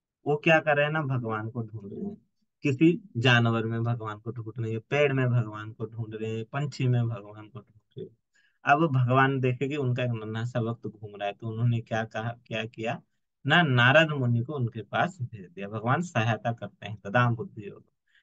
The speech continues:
तो नारद आए और भगवान के बारे में ध्रुव महाराज को बताया। तो ध्रुव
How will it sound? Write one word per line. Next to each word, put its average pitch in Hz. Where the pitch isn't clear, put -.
तो 151
नारद 139
आए 127
और 165
भगवान 107
के 135
बारे 98
में 139
ध्रुव 101
महाराज 98
को -
बताया। -
तो -
ध्रुव 98